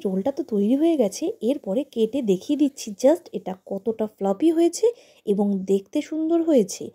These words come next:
আর এটার টেস্টও কিন্তু হয়েছে দুর্দান্ত। দেখুন এটা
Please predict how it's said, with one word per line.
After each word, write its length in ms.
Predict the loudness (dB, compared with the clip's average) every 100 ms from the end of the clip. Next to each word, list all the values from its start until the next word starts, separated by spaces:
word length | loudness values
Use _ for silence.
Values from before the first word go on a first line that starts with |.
| _ _ _ -10
আর 300 | -6 -4 -4 -6 -4
এটার 200 | -4 -4 _
টেস্টও 360 | 2 2 2 -4 -4
কিন্তু 220 | -4 -4 -2
হয়েছে 260 | -2 -2 -2
দুর্দান্ত। 500 | 0 0 -2 -6 -6 -10 -10 _ _ _
দেখুন 300 | 0 2 -2 -6 _ _ _ _ -10
এটা 220 | -6